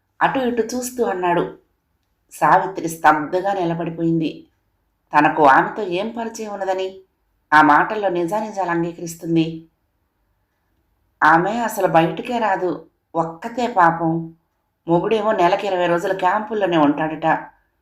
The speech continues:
కొడుకును రెసిడెన్షియల్ స్కూల్లో చేర్చిందట. ఎవరైనా తోడుంటారనే ఉద్దేశంతో చిన్న భాగం అద్దెకిచ్చాను," అంది. ఈ వారం రోజుల్లో ఆమెను తను రెండు మూడు సార్లు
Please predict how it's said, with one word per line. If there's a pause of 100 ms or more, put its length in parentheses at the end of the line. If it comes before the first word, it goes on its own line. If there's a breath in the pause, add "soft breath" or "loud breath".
(180)
కొడుకును
రెసిడెన్షియల్
స్కూల్లో
చేర్చిందట. (760)
ఎవరైనా
తోడుంటారనే
ఉద్దేశంతో
చిన్న
భాగం
అద్దెకిచ్చాను,"
అంది. (1800)
ఈ
వారం
రోజుల్లో
ఆమెను
తను
రెండు
మూడు
సార్లు